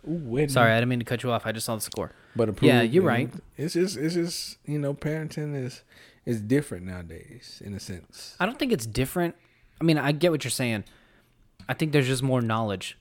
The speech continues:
Speaker 2: now.
Speaker 1: Well, you can't
Speaker 2: Parenting's always been the same, but now they know about more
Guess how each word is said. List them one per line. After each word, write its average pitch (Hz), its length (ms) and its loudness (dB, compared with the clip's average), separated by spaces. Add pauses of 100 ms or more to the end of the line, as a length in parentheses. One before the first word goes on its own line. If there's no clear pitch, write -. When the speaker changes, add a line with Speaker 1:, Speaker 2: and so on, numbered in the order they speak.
(320)
Speaker 2:
now. 104 300 0 (920)
Speaker 1:
Well, 101 80 -6
you - 40 0
can't 196 200 6
Speaker 2:
Parenting's 180 180 6
always 160 160 6
been 143 140 4
the 127 60 4
same, 123 460 0 (100)
but 127 100 2
now 147 300 2
they 139 120 2
know 135 680 4
about 110 260 0
more 120 480 0